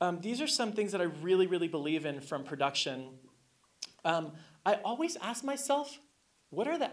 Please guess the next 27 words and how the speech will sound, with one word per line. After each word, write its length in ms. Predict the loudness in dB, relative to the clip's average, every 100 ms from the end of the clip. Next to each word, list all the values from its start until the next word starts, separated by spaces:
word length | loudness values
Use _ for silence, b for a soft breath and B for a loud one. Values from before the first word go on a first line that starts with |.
| 0
assets, 720 | 2 2 0 -2 -4 -6 -8
meaning, 220 | -4 -2
like, 160 | -4 -4
the 60 | -2
valuable 540 | 0 2 2 0 -2
things 440 | -2 -2 -2 -4 -10 -6
on 200 | -6 -4
my 100 | -6
project? 600 | -2 -2 -2 -8 -14 -20 b b b b b
Is 220 | 2 4
it 100 | 2
an 220 | 0 -2 -2
actor? 640 | -2 -2 -2 0 0 -2 -6
Like, 200 | -6 -4
I 40 |
just 220 | -4 -4
worked 160 | -6 -6
with 100 | -6
Norman 220 | -6 -4
Reedus 260 | -4 -4 -4
on 120 | -6
a 20 |
project 300 | -4 -6 -4
that 120 | -4
was 140 | -4 -4
helpful, 640 | -4 -4 -4 -4 -4 -6 b b b b
um, 380 | -2 -2 -2 -6